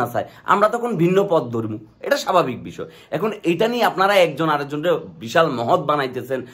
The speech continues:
অনেক বড় জাহিরিত্ব করতেছেন, এগুলা খুবই সস্তা মানসিকতা, খুবই সস্তা চিন্তা, খুবই ছোট চিন্তা, এগুলা থেকে বাইরেই আসেন, এগুলা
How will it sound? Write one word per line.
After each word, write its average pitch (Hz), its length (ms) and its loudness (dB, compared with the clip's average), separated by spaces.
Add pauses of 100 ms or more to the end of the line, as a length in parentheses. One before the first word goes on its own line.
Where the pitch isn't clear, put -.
(220)
অনেক 180 160 2 (120)
বড় 160 140 6 (120)
জাহিরিত্ব 185 380 2 (100)
করতেছেন, 123 380 -8 (360)
এগুলা 143 260 0 (140)
খুবই 131 220 -2 (100)
সস্তা 120 400 -4
মানসিকতা, 139 520 -6 (360)
খুবই 160 180 2 (100)
সস্তা 139 320 2 (100)
চিন্তা, 175 260 -2 (340)
খুবই 170 180 4 (100)
ছোট 147 160 0 (140)
চিন্তা, 107 280 -10
এগুলা 143 240 -6
থেকে 156 200 -6
বাইরেই 92 360 -4
আসেন, - 180 -20 (680)
এগুলা 147 240 4